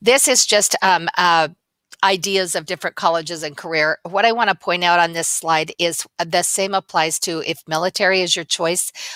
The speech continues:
There are five branches of the military. Don't take the first one. Make sure that you are checking, know your passion, know your career choice, then go, or your path,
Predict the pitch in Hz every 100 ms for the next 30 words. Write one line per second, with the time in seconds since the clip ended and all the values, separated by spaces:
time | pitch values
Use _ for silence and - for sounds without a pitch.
0 | - - 175 165 160 175 160 170 - 196
1 | 202 - 180 175 160 160 165 170 - 160
2 | 156 147 151 165 - 196 - 175 - 170
3 | - - 175 151 156 165 - - 220 202
4 | 160 - 139 156 160 180 - 240 - 202
5 | 180 - - - - 175 170 175 190 -
6 | 220 185 - 185 185 165 165 170 175 180
7 | - 240 247 240 - 196 185 185 - 165
8 | 165 170 175 185 196 202 190 180 175 180
9 | 180 175 160 151 - 185 160